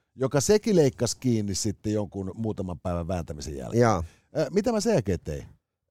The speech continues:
Speaker 1: Mä löin Googleen työkaluvuokraamo.
Speaker 2: Jaa.
Speaker 1: Ja kävin vuokraamassa jokaiseen työvaiheeseen ammattilaistason, niinku, naulapyssyt kompressoreineen ja, ja, niinku, mitä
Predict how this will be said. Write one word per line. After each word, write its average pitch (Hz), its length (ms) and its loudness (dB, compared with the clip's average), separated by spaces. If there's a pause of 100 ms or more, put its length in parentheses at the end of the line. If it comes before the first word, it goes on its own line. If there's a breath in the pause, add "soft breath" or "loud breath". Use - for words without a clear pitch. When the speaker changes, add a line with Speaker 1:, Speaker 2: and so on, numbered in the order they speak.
(320)
Speaker 1:
Mä 175 160 0
löin 185 220 2
Googleen 147 720 6 (480)
työkaluvuokraamo. 117 1400 -2 (100)
Speaker 2:
Jaa. 113 380 6
Speaker 1:
Ja 160 60 -6
kävin 151 420 2
vuokraamassa 147 880 2
jokaiseen 147 720 2
työvaiheeseen 131 1080 4
ammattilaistason, 135 1120 2
niinku, 120 260 -4
naulapyssyt 123 1040 2
kompressoreineen 107 1300 0 (400)
ja, 123 200 4
ja, 120 160 0
niinku, 117 260 -2
mitä 127 300 2